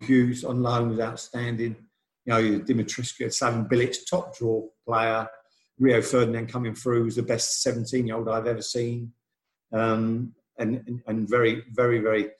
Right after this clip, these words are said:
closely followed by Frank Lampard, I might say. Um, and, you know, the likes of Danny and Robbie Slater, as well as all the other lads that knew that were there. So a lot of still lads that I'd, that I'd left the club were still there. But, you know, that was a key element to it. You know, and I think, um, you know, Harry was in an infectious way, and, um,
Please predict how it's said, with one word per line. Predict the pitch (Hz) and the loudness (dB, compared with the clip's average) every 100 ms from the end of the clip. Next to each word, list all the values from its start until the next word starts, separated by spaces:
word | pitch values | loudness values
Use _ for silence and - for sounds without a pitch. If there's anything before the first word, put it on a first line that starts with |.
| _ _ _ | _ _ _
closely | 123 113 117 | -2 -2 -2
followed | 117 117 104 | -4 -4 -2
by | 110 | -6
Frank | - 117 127 | -6 -8 -6
Lampard, | 117 117 104 | -6 -6 -6
I | 101 | -6
might | 107 | -8
say. | - 117 117 117 | -8 -6 -6 -6
Um, | 117 117 113 110 | -4 -2 -2 -2
and, | 117 | -4
you | 110 | -2
know, | 107 107 104 | 0 0 0
the | 110 | 0
likes | 123 - | -2 -4
of | 101 | -6
Danny | 113 117 113 | -4 -2 -4
and | 107 | -4
Robbie | 110 107 | -6 -6
Slater, | - 113 117 117 - - | -6 -4 -4 -6 -10 -8
as | 120 | 2
well | 190 | 4
as | 156 | 4
all | - 151 | 4 4
the | 139 | 6
other | 143 135 | 6 4
lads | 131 127 | 2 0
that | 151 127 | -6 -4
knew | 139 131 | -2 0
that | 120 | 2
were | |
there. | 127 185 113 | 2 0 -2
So | - 123 113 | -6 -4 -4
a | 107 _ _ _ _ 135 | -6 _ _ _ _ -2
lot | 175 | 2
of | 147 | 2
still | 147 151 135 | 2 4 4
lads | 131 127 | 4 0
that | 139 | -4
I'd, | 127 | -4
that | 127 | -4
I'd | 113 | -2
left | 143 - | -4 -6
the | |
club | - 113 113 | -10 -10 -8
were | |
still | - 123 | -4 0
there. | 143 135 | 2 0
But, | 117 - _ | -2 -10 _
you | 123 | -8
know, | 113 113 - _ _ - | -6 -6 -10 _ _ -8
that | - | -4
was | 127 | 0
a | 139 - - _ - | -2 -4 -12 _ -2
key | 170 | 2
element | 156 139 127 127 | 4 6 2 0
to | 139 | -4
it. | - - | -4 -8
You | 185 | -4
know, | 147 | 2
and | 147 | 4
I | 147 | 2
think, | 147 151 151 - _ _ _ _ - _ _ | 2 2 0 -10 _ _ _ _ -20 _ _
um, | 127 127 127 127 | -4 0 0 -2
you | 139 | -2
know, | |
Harry | 123 127 127 | -2 2 2
was | 117 | 2
in | 117 | -2
an | 107 | -4
infectious | 107 131 - 123 - | -4 -4 -4 -8 -2
way, | 127 139 131 | 0 2 2
and, | 127 120 | 0 2
um, | 123 120 120 113 | 2 0 -2 -4